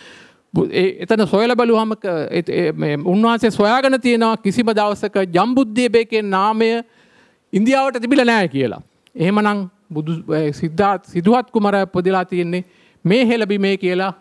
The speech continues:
අපිට ප්‍රත්‍යක්ෂව අවබෝධ වෙනවා. ඒ වගේම මම කියන්න ලෑස්ති සු-, සූදානම් මෙතන අ-, අ-, අපි නොදන්න ධර්මතාවයන් කීපයක්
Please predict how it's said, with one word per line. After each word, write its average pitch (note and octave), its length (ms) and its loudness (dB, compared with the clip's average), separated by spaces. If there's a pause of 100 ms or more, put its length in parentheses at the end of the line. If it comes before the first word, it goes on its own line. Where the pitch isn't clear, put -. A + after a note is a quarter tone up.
(100)
අපිට F3 300 -4 (220)
ප්‍රත්‍යක්ෂව F3+ 640 0
අවබෝධ E3 400 2
වෙනවා. C3 280 -2 (800)
ඒ G3 80 4
වගේම B3 320 2
මම A3+ 280 0
කියන්න G#3+ 340 0
ලෑස්ති F#3+ 520 -2
සු-, - 180 0
සූදානම් G#3 520 2
මෙතන G3+ 280 -2
අ-, G3+ 100 -2 (460)
අ-, D#3+ 220 -2
අපි A#3 160 -2
නොදන්න G#3+ 440 0
ධර්මතාවයන් A3+ 640 2
කීපයක් A#3 460 0